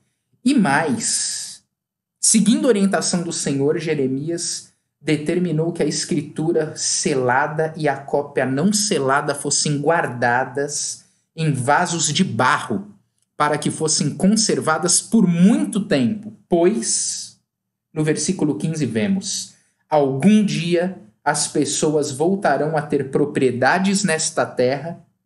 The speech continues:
e comprarão e venderão casas, vinhedos e campos. Assim diz o Senhor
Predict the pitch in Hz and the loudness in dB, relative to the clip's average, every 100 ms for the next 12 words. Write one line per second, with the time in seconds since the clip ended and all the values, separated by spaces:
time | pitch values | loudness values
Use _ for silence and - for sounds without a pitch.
0 | _ _ _ - 156 156 214 220 226 175 | _ _ _ -6 -6 0 2 2 2 2
1 | 139 143 151 123 139 135 127 120 113 - | 2 0 0 0 0 2 2 2 -2 -2
2 | 139 147 151 156 147 - - - 120 147 | 0 0 0 -4 -4 -8 -10 -10 -6 0
3 | 131 113 113 120 - - - 147 - 123 | 2 2 0 -4 -4 -8 -6 -8 -2 -2
4 | 98 - - - - - - _ _ _ | -2 -6 -10 -12 -10 -10 -14 _ _ _
5 | 123 117 - 147 147 143 131 135 - 135 | -6 -2 0 0 0 -2 -2 0 0 0
6 | 117 110 113 117 | 2 2 0 -2